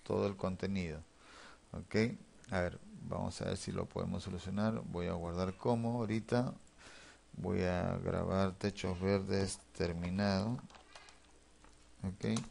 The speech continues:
Techos verdes terminados. Y voy a, a tratar de abrir del original el texto,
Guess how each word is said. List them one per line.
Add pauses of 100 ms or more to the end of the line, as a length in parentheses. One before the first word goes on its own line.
(240)
Techos
verdes
terminados. (1500)
Y (180)
voy
a, (600)
a
tratar
de (640)
abrir
del
original
el
texto,